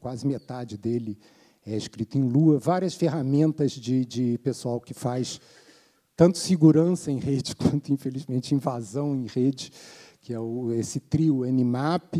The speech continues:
o Snort e o Wireshark. Um é mapeamento de redes, o outro é detecção de invasão. O Wireshark, eu não me lembro o que que é. Os três são,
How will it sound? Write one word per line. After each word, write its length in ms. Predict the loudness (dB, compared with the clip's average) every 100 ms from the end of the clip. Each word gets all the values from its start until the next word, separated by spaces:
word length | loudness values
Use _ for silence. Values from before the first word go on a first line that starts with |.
| 0
o 80 | 0
Snort 680 | -2 -2 0 2 0 -2 -2
e 60 | 0
o 80 | 0
Wireshark. 840 | 0 -2 -4 -4 -2 -2 -4 -12 _ _ _ _ -6
Um 340 | -2 -2 -2
é 800 | -4 -6 -6 -8 -10 -12 -14 -16 -18
mapeamento 1080 | -18 -16 -12 -10 -6 -6 -2 0 0 -2 -6
de 100 | -6
redes, 400 | -2 0 0 0
o 60 |
outro 180 | 0 -2
é 300 | -4 -4 -6
detecção 520 | -6 -4 -4 0 0
de 140 | 0 -2
invasão. 760 | -4 -8 -4 2 4 4 2 -6 _ _ _
O 80 | 0
Wireshark, 580 | 0 0 -4 -6 -6 -4
eu 60 | -2
não 80 |
me 80 | -2
lembro 160 | -2 -6
o 40 |
que 120 | -10
que 120 | -10 -10
é. 80 |
Os 200 | -10 -6
três 320 | 4 8 8 6
são, 400 | -2 -4 -4